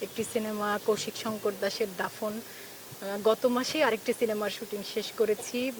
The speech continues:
জাহিদ হোসেনের লীলা মন্থন। এছাড়া কিছু ওয়েব সিরিজ এবং, আহ, ওয়েব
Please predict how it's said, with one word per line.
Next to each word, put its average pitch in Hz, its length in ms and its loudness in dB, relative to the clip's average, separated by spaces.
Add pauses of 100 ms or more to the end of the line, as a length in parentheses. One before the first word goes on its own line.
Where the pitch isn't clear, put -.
(120)
জাহিদ 208 260 2 (100)
হোসেনের 220 440 -2
লীলা 226 220 4
মন্থন। 170 400 -6 (920)
এছাড়া 208 280 0
কিছু 220 400 -2
ওয়েব 208 180 2 (520)
সিরিজ 247 320 4
এবং, 226 280 4
আহ, 180 640 -4
ওয়েব 208 120 8